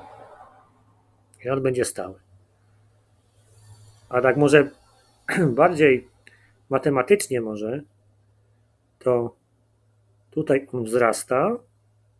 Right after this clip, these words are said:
bo jest koło napędzające, a tutaj o tyle samo spada, bo jest koło napędzane.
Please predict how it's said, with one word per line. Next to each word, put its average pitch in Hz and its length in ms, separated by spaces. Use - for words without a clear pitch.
bo 123 160
jest 123 420
koło 117 400
napędzające, 120 920
a 196 180
tutaj 127 600
o 165 120
tyle 127 280
samo 127 280
spada, 147 400
bo 113 120
jest 120 160
koło 127 220
napędzane. 139 600